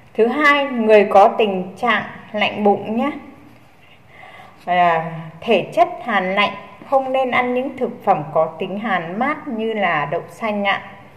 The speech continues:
Thứ ba, không nên ăn đậu xanh sống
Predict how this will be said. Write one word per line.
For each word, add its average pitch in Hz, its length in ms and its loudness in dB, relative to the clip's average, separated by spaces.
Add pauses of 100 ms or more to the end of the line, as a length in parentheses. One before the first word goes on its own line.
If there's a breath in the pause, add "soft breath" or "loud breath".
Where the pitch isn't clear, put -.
(1300 loud breath)
Thứ 208 120 -2
ba, 233 480 4 (120)
không 320 180 2
nên 320 220 6
ăn 277 340 -2
đậu 240 200 6
xanh 269 380 -6 (140)
sống 208 320 6